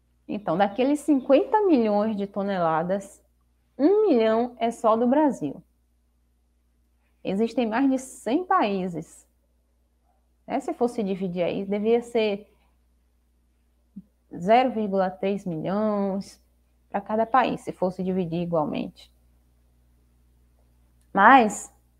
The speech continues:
o Brasil, só o Brasil produz um vírgula quatro milhões de toneladas por ano. E aí,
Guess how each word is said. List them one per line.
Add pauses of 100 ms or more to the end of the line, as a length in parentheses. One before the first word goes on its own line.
(220)
o
Brasil, (500)
só
o
Brasil
produz (640)
um
vírgula
quatro
milhões (240)
de
toneladas (280)
por
ano. (1700)
E
aí,